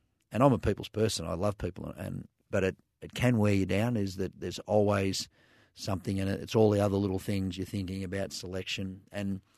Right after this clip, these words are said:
in hindsight, when I look back, I would have been much better placed to just deal with things one after the other,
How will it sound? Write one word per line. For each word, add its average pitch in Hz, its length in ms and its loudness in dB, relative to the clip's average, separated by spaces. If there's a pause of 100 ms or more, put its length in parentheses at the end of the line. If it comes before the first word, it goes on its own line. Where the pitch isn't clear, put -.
(300)
in 104 80 -8
hindsight, 131 500 2
when 104 100 -4
I 107 40 -4
look 101 240 -2
back, 104 220 2 (440)
I 104 60 -2
would 110 160 4
have 98 80 0
been 98 180 0
much 107 240 -4
better 95 160 -4
placed 95 380 -4
to 98 80 -10
just 107 240 -14
deal 98 180 -6
with 110 140 -10
things 95 440 -12 (720)
one 98 180 -8
after 101 260 -8
the 104 160 -6
other, 120 220 -10